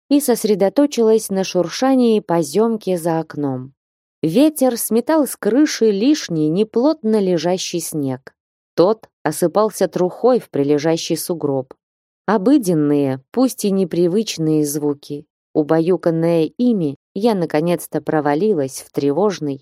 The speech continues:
полный кошмаров сон. Разбудил меня громкий голос Джеклин,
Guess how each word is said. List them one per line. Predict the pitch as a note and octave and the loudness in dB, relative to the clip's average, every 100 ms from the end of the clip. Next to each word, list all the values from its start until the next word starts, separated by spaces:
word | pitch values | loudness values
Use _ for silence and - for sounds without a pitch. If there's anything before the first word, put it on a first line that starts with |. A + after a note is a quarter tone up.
| _ | _
полный | B3+ C4+ A3+ G#3 | 2 4 2 0
кошмаров | - D#3 - D#3 D#3+ G3 F3+ E3 - | 0 -2 -2 -4 -2 0 -2 -4 -8
сон. | - - C#3 B2+ C3 _ _ _ | -14 -8 -6 -6 -10 _ _ _
Разбудил | - B3 A3+ C#4+ F#4+ | 2 2 4 4 6
меня | D4 C4+ A#3 | 6 6 4
громкий | F3 G#3+ E4 D4 B3 | 2 2 2 2 0
голос | F#3 F3 G#3+ F#3+ C#3+ | 2 2 2 2 -2
Джеклин, | C3 D#3+ G#3 - D#3 C#3 C3 | -4 2 2 0 -2 -4 -4